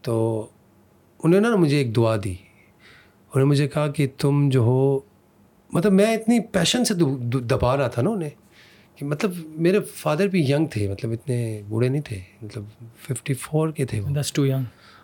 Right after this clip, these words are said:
Speaker 1: ہاں، تو، تو میں نا اب اپنے جذبات پہ مجھے قابو نہیں رہا، میں دبا رہا ہوں، انہیں دبا رہا ہوں۔ تو <clears throat> مجھے کہتے ہیں کہ <clears throat> تم پاکستان کے لیے پہلے میچ میں سب سے زیادہ رنز کرو گے۔ اور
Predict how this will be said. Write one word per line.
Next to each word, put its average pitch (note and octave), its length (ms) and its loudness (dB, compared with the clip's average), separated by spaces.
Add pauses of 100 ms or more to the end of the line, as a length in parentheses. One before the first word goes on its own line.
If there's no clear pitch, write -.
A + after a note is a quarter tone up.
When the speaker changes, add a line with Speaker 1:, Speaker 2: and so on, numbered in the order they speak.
(200)
Speaker 1:
ہاں، G2 280 0 (180)
تو، G2+ 640 -2 (1500)
تو D3 80 2
میں E3 220 6
نا C4+ 100 6
اب G#3 260 4 (680)
اپنے E3 220 2
جذبات D#3 480 2
پہ G#3 60 2
مجھے E3+ 220 6
قابو D#3+ 280 2
نہیں F#3 140 4
رہا، D#3 100 2
میں C#3+ 140 2
دبا C#3 400 2
رہا D3+ 60 2
ہوں، C3+ 80 4
انہیں B2 140 2
دبا A2+ 180 2
رہا A#2+ 80 2
ہوں۔ A#2 80 2
تو - 120 -2
<clears throat> G3+ 340 4
مجھے B2+ 420 2
کہتے D#3+ 260 0
ہیں E3+ 100 4
کہ C3 120 2 (300)
<clears throat> A#2+ 320 -2
تم D#3 300 2 (600)
پاکستان D#3 580 -2
کے D3+ 100 0
لیے D#3 280 2 (140)
پہلے D3 240 2
میچ C#3+ 200 0
میں C#3+ 100 2
سب - 180 -4
سے D#3+ 100 0
زیادہ A#2 220 2
رنز A2 260 -2
کرو A2+ 180 -12
گے۔ - 160 -20 (1900)
اور F3 160 0